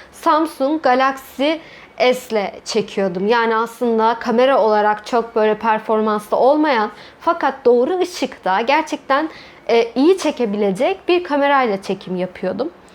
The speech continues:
E, bunu size neden öneriyorum? Çünkü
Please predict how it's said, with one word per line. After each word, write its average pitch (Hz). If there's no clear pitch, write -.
E, 208
bunu 359
size 339
neden 262
öneriyorum? 208
Çünkü 381